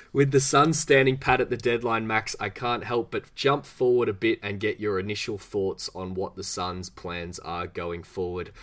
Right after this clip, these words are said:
As everybody knows, but I'll quickly say, Max has seven seconds or less to answer these three questions from me, which we do every week, and it is my turn to ask the questions, Max. So, question one,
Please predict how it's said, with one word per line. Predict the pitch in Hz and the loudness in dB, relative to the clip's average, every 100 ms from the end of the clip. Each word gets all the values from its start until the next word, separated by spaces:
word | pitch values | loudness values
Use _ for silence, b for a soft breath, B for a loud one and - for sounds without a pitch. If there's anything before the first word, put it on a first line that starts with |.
| B B | B B
As | 104 127 107 | 2 2 4
everybody | 113 107 101 101 98 | 2 2 0 0 0
knows, | 98 98 95 | 0 0 -2
but | - 95 | -2 -4
I'll | 95 | -4
quickly | - 135 107 98 | -4 -4 -2 -4
say, | - 98 95 b b - | -2 0 0 b b -4
Max | 113 110 - | -2 -2 -2
has | 107 98 - - | -2 -4 -6 -8
seven | - 175 135 110 | -2 0 0 -2
seconds | - 117 113 101 | -2 -2 -4 -6
or | - 98 92 | -4 -4 -2
less | 98 92 - - | -2 -4 -6 -10
to | - 101 87 | -8 -6 -4
answer | 101 98 98 | -6 -6 -6
these | 92 92 90 | -4 -4 -6
three | - 123 104 | -4 -4 -2
questions | - 101 - 98 | -4 -6 -6 -10
from | - 95 | -10 -8
me, | 98 101 | -4 -2
which | 98 - | -4 -8
we | 104 | -8
do | 101 110 | -2 -2
every | 101 98 | 0 0
week, | 110 135 - | 0 -2 -6
and | 104 | -6
it | 104 | -4
is | 101 | -6
my | 110 113 110 | -6 -4 -4
turn | - 113 107 | -4 -4 -6
to | - 95 | -8 -4
ask | 107 110 - | -2 -2 -6
the | |
questions, | - 120 117 - 113 113 | -8 -6 -6 -6 -10 -8
Max. | 120 120 - | -6 -4 -4
So, | 117 98 | -4 -2
question | 90 - 143 - 156 135 | -4 -6 -4 -2 -4 -2
one, | 123 101 | 0 0